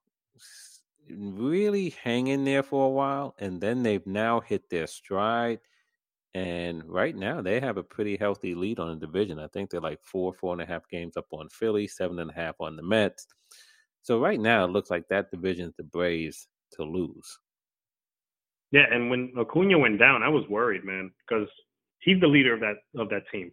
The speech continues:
Speaker 2: point blank. You know, the best player on that team, maybe the best player in that division, period. And for him to go down and the team to stay afloat, and then look where they are now, that, that's huge, man.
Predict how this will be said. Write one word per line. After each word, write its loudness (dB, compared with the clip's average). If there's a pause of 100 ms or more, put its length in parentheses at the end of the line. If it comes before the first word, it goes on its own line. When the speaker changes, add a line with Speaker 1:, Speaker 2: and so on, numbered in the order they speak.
Speaker 2:
point 0
blank. -4
You -2
know, -2
the -8
best 6
player 0
on -6
that -10
team, -12 (560)
maybe 6
the 2
best 0
player -2
in -4
that -6
division, -10
period. -4 (100)
And 0 (720)
for 6
him 4
to 2
go 2
down 4
and -4
the -4 (120)
team -4
to -14 (120)
stay 2
afloat, 2
and 0
then 0 (540)
look 4
where 8
they 6
are 6
now, 4
that, 2
that's 0 (100)
huge, 2
man. -4